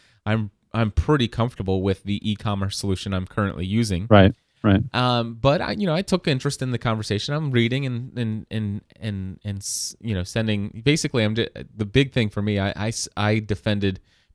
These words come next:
Speaker 1: PayPal because, I mean, I know there's gonna be plenty of people who hate it, uh, 'cause I just know that from my own experience and using it for my recurring payments for Plus membership. I, I, I understand how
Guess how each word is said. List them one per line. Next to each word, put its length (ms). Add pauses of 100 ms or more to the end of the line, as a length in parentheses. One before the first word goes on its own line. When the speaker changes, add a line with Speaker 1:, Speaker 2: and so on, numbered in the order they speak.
Speaker 1:
PayPal 500
because, 400
I 60
mean, 180
I 120
know 200
there's 180
gonna 160
be 60
plenty 320
of 60
people 280
who 120
hate 240
it, 200 (360)
uh, 360
'cause 320
I 140
just 180
know 180
that 180
from 120
my 160
own 120
experience 800
and 280
using 300
it 140
for 100
my 120
recurring 540
payments 380
for 140
Plus 260
membership. 540
I, 200
I, 120 (180)
I 140
understand 420
how 240